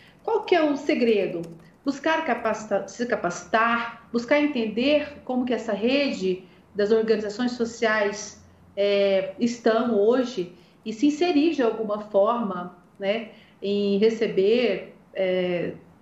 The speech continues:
informações, enfim, estar sempre antenado no que acontece na sociedade e nas oportunidades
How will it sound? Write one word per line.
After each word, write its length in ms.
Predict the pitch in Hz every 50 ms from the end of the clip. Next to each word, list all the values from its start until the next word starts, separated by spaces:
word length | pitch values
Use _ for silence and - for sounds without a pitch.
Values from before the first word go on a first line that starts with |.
| _ - -
informações, 1300 | 202 - 208 190 175 - - - - - 240 233 247 262 269 269 269 269 240 233 220 202 196 185 180 185
enfim, 680 | 202 208 214 - - - - - 196 196 185 180 180 - - - - - _ - _ _ -
estar 540 | 220 214 - - - - 214 208 226 226 -
sempre 840 | - - 233 220 226 233 226 - - - 240 247 247 240 - - -
antenado 720 | 269 311 349 - - 302 269 226 214 220 233 247 - 233
no 100 | 214 208
que 100 | - 226
acontece 640 | 214 214 - 202 196 196 - 214 208 214 220 - -
na 80 | 202 202
sociedade 720 | - - 233 - - 381 392 - 247 240 254 277 285 294
e 20 |
nas 160 | 294 294 285
oportunidades 1160 | 294 285 294 294 285 285 - - 285 277 254 202 196 196 190 202 214 208 214 220 220 - -